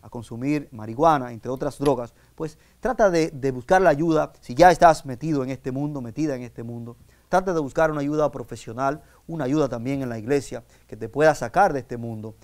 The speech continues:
Y quiera Dios que podamos hacer algo como ciudadanos que somos".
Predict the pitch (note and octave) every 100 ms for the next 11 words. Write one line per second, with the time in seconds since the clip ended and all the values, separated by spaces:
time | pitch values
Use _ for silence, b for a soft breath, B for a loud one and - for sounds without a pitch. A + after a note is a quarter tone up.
0 | b b B2 F#3 F3 F3+ E3 C#3+ B2 C3+
1 | D3+ C3+ - B2+ C3+ A2 G2 - _ -
2 | A2 G#2 A2 A2 B2+ A#2+ A2 G2 F#2